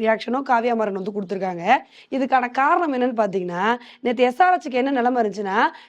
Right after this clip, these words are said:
கடைசி ஓவர்ல பதிமூணு ரன் எடுத்தா வின்னு அப்படின்ற சிச்சுவேஷன் வந்து இருந்துச்சு. அப்போ வந்து கடைசி ஓவரை ஹர்ஷித் ராணா தான் பவுலிங் போட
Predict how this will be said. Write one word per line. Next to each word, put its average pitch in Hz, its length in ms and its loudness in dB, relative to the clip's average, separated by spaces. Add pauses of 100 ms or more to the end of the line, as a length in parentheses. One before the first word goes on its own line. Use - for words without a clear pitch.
(140)
கடைசி 381 420 2 (140)
ஓவர்ல 254 300 2 (120)
பதிமூணு 330 460 4
ரன் 294 240 2
எடுத்தா 247 240 0 (120)
வின்னு 277 260 0
அப்படின்ற 220 320 0
சிச்சுவேஷன் 220 400 -2
வந்து 214 160 -2
இருந்துச்சு. 190 340 -4 (580)
அப்போ 339 220 0
வந்து 320 220 0
கடைசி 285 300 0 (100)
ஓவரை 254 260 2 (380)
ஹர்ஷித் 349 360 2
ராணா 294 300 2
தான் 302 160 2
பவுலிங் 269 300 2
போட 240 140 2